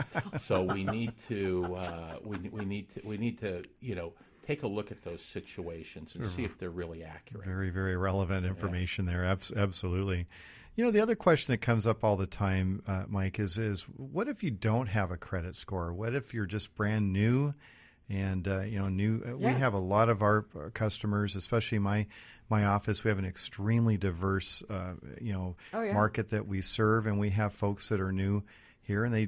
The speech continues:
Speaker 1: they just don't have credit. How long does it take to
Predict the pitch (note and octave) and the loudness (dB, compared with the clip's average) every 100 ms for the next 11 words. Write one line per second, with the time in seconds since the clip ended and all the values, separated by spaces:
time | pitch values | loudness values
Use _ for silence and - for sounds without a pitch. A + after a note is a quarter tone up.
0 | F#2 G#2+ G2+ G#2 - A2+ B2+ B2+ G#2+ - | 0 0 0 0 0 2 2 2 0 -2
1 | - F2+ F2 F2 - - - - D#3 G3 | -4 -2 -2 -4 -10 -20 -16 -4 0 2
2 | G3+ D#3 A2 - B2 B2 - - A2+ G2 | 0 0 -4 -2 -2 -2 -4 -2 0 0